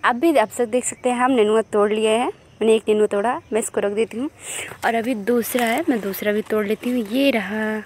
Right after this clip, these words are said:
नेनुआ रहा। Guys, देख सकते हैं आप सब, मैंने नेनुआ इतना तोड़ा, मैं और भी है,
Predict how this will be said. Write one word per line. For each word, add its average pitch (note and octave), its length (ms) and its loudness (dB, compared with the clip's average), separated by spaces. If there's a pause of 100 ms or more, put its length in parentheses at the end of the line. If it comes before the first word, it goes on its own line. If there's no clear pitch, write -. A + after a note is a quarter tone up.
(800)
नेनुआ B3+ 960 6
रहा। G#3+ 500 0 (1200)
Guys, A3+ 220 4
देख A3+ 260 0
सकते A3+ 160 -2
हैं A3 60 2
आप G#3 60 -8
सब, A3+ 120 -4
मैंने G#3+ 180 2
नेनुआ G#3 260 0
इतना G#3 240 -4
तोड़ा, G3+ 240 0
मैं A3+ 180 0
और G#3 180 8
भी A#3 160 -4
है, B3 220 -4